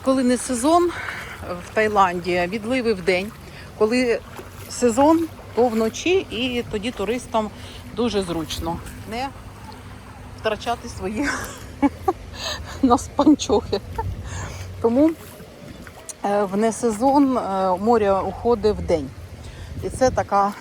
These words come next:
незручність. Вон, бачите, там такі островки прям. Ну, мені то байдуже, бо я іду пішки таким чином.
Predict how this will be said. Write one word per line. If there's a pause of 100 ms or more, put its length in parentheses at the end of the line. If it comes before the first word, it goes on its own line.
(140)
незручність.
Вон,
бачите,
там
такі (720)
островки
прям. (840)
Ну,
мені
то (340)
байдуже,
бо
я (800)
іду
пішки (880)
таким
чином.